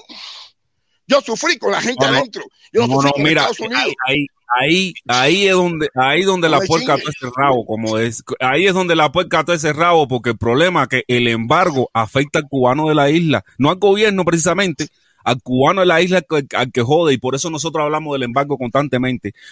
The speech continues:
Speaker 2: porque nosotros queremos hacer reflexionar a gente, a, a, a, a la gente que piensa que, que, que piensa que eso afecta directamente al gobierno, cuando sabemos que lo, son los cubanos de verdad,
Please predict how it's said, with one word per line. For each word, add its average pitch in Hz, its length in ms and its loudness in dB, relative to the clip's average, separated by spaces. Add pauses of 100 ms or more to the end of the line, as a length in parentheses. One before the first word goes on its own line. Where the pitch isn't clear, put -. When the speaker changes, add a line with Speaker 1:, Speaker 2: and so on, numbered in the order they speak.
(140)
Speaker 2:
porque 127 280 -2
nosotros 180 420 -2
queremos 170 400 -2
hacer 175 220 -2
reflexionar 151 560 -2
a 156 100 2
gente, 160 420 -2
a, 117 120 -2
a, 117 420 -2
a, - 100 -6
a 127 100 -2
la 123 100 -2
gente 180 260 -2
que 147 140 0
piensa 180 360 0 (320)
que, 135 280 -2
que, 123 220 -6
que 127 160 -4
piensa 180 380 -2
que 139 260 -2
eso 180 300 0
afecta 170 520 -2
directamente 175 760 0
al 160 80 -2
gobierno, 165 480 0
cuando 127 260 -2
sabemos 160 460 0
que 139 80 -2
lo, 127 120 -2
son 185 200 -2
los 196 140 0
cubanos 170 400 0
de 143 160 2
verdad, 175 220 0